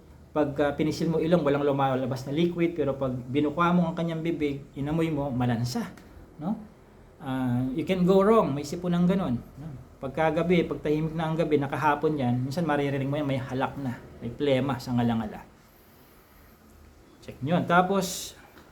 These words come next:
hawiin nyo yung balahibo niya, baka naglulugon nga. Ang paglulugon, hindi mo yan makikita sa patingin-tingin lang din. Kailangan mong hawakan ng manok.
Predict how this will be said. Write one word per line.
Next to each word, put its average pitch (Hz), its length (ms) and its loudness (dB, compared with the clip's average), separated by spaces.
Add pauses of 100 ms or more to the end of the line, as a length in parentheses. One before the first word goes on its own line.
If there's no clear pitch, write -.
hawiin 226 320 6
nyo 240 160 8
yung 220 80 6
balahibo 220 400 4
niya, 226 240 2
baka 202 240 -4
naglulugon 233 720 2
nga. 226 160 -2 (800)
Ang 214 160 2
paglulugon, 240 480 6
hindi 214 160 6
mo 220 160 6
yan 214 80 6
makikita 196 640 0
sa 185 80 -6
patingin-tingin 180 720 0
lang 185 160 -4
din. 120 240 -2
Kailangan 170 400 0
mong 165 240 -2
hawakan 147 400 2
ng 131 160 0
manok. 120 240 -2